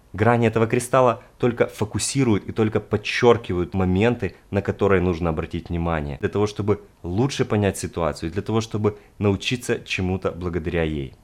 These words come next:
Подводя итоги года, я увидел, что именно этот ясный кристалл познания позволял мне извлекать уроки из неудач и превращать их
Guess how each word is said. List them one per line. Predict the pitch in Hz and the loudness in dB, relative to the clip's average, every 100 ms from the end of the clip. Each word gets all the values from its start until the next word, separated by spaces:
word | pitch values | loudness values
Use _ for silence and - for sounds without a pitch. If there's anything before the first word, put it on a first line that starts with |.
| _ _ - | _ _ -2
Подводя | 104 104 117 123 | 0 2 4 4
итоги | 113 110 104 | 4 0 -2
года, | 98 127 127 - | 2 4 4 0
я | 123 156 | 2 2
увидел, | 131 131 | 2 0
что | 123 120 | 0 0
именно | 120 120 120 - | 2 4 2 2
этот | 117 131 98 | 0 0 -2
ясный | - 104 110 - 87 | 0 2 2 2 -2
кристалл | 92 - 107 101 | -2 0 4 4
познания | 104 101 120 131 131 117 - - | 4 2 4 4 2 0 -6 -4
позволял | 147 120 120 107 123 | 0 2 2 4 4
мне | 110 104 117 113 | 4 4 2 2
извлекать | 107 107 107 117 113 | 0 2 2 2 2
уроки | 107 101 101 | 2 2 2
из | 92 | 0
неудач | 98 98 120 120 - | 0 2 2 2 -2
и | 147 - | -4 -2
превращать | 110 101 98 - 107 107 107 | 0 2 0 0 0 0 -2
их | 107 | -12